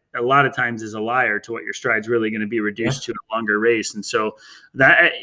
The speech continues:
Speaker 1: alone, I mean, threshold work and tempo work and all of that is important for, like, metabolic reasons, of course. But I would argue that what your point is with the stride and,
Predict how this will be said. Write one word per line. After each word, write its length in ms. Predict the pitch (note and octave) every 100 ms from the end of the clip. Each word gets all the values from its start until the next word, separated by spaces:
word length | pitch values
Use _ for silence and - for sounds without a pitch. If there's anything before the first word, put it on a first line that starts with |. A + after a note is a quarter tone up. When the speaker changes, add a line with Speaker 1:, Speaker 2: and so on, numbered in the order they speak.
| -
Speaker 1:
alone, 420 | E3+ D#3 E3 D3+
I 60 | C3+
mean, 160 | C3
threshold 420 | C3+ E3 - C3+ B2
work 340 | B2 A#2+ A#2+
and 120 | A#2
tempo 280 | C3 B2 A#2+
work 300 | A#2 A#2 G#2+
and 100 | A#2+
all 140 | A#2
of 60 | A2
that 180 | A#2 A2
is 140 | G#2
important 500 | G#2 - A#2 A2+ G#2+
for, 320 | - A2 G#2+ -
like, 160 | G#2 A2+
metabolic 480 | A2+ G#2+ A2 G#2
reasons, 320 | A2 G#2 G2+ G#2
of 80 |
course. 280 | - A#2 G#2+
But 200 | - - _ _ _ -
I 80 |
would 120 | A#3 D#3+
argue 280 | D#3 D3 C3+
that 220 | C3 C3
what 140 | C#3+
your 240 | C#3+ D#3+ - _
point 280 | C3+ D3 F3
is 220 | G#2+ A2
with 120 | A#2
the 60 | -
stride 600 | - C#3 C3 D3+ A#2+ A#2
and, 220 | A2+ A2